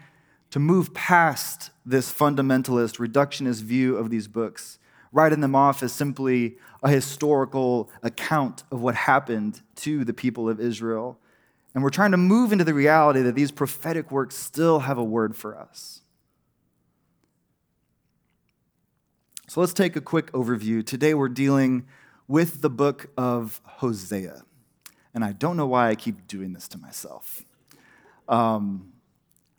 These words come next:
you should go back some Sunday afternoon and just read through Zechariah, just read through Zephaniah, just read through Hosea,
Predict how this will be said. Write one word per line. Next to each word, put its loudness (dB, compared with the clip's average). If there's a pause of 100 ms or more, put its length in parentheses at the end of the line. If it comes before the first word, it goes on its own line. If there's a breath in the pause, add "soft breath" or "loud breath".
(340)
you 4
should -2
go 4
back 6
some -2
Sunday 4
afternoon 2
and 0
just -6
read 0
through -6 (140)
Zechariah, -8 (520)
just -6
read -4
through -4
Zephaniah, -10 (540)
just -4
read -2
through -4
Hosea, -8